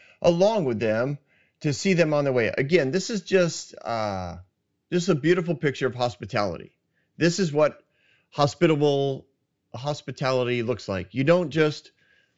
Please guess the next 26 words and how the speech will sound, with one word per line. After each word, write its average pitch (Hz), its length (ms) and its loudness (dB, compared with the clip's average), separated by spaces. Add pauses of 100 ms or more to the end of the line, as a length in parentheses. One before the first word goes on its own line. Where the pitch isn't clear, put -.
(320)
you 147 100 0
don't 196 160 4
just 208 260 0
send 175 220 2
your 156 120 0
guests 143 640 -2
away 120 400 2
from 127 340 -4
the 110 60 -4
table 98 480 -2 (180)
and, 120 420 2
and 127 160 4
remain 123 340 0
seated 107 340 -4
there. - 180 -6
Like, 87 200 -6
"Hey, 165 240 2
have 160 180 2
a 160 40 -2
great 170 200 2
day. 165 260 2
See 165 180 -2
you 151 60 2
guys." 127 380 0 (1160)
It 165 160 6
is 156 260 0